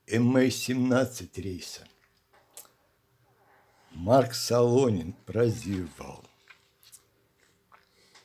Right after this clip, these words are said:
В последние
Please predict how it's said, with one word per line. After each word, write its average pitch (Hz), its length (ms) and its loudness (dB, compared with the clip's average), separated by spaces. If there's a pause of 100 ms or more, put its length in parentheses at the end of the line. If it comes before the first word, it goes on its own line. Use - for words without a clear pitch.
(2000)
В - 140 -16
последние 123 1080 4